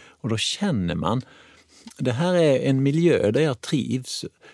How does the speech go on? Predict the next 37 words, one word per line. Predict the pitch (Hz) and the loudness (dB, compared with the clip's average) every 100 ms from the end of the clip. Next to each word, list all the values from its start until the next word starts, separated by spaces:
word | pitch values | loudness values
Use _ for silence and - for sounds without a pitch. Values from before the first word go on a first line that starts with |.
| - - | -20 -14
Det | 147 | -6
kanske | 139 123 156 | -2 -2 -2
inte | 139 131 | 2 4
är | |
alltid | 127 123 123 | 4 0 0
bara | 113 123 | 2 2
att | 101 - | 0 2
resa, | 107 139 110 - | 2 2 0 0
men | 107 123 - 131 | 0 0 -2 0
säg | 156 | 2
att | 135 | 2
man | 143 135 | 2 2
är | 139 | 2
med | 139 | 2
i | 135 | 2
elevrådet, | 117 110 160 139 104 98 131 147 151 151 - | 2 4 4 2 2 2 4 4 2 0 2
man | 135 139 135 147 | 2 2 0 2
jobbar | 147 139 131 | 2 2 2
med | 131 | 0
en | 127 113 127 | -2 -6 -12
fotbollscup, | - 151 156 113 - 110 120 123 - - 156 151 - | -4 -2 -2 -4 -6 0 0 0 -4 0 0 0 -4
man, | 127 131 131 135 | 0 2 2 2
eh, | 131 - - - - - - _ _ | 0 -2 -12 -20 -20 -20 -20 _ _
hjälper | 156 104 139 - 117 | 0 2 2 0 -2
pappa | 135 143 - | 0 0 0
att | 113 | -2
byta | - 117 - 117 | 0 -2 0 2
däck, | 117 131 156 _ - - - | 4 4 2 _ -14 -8 -2
pappa | 127 - 113 | -2 0 0
och | |
mamma | 120 131 110 - | 2 2 2 0
<laughs> | 87 | 0
ska | - - 131 | -2 -2 -2
jag | |
säga. | - 147 143 98 101 - - - - | 2 2 4 4 0 -6 -10 -12 -10
Eh, | - 143 104 - | -2 0 0 2
allting | 175 175 - 196 131 127 | 0 0 2 4 4 2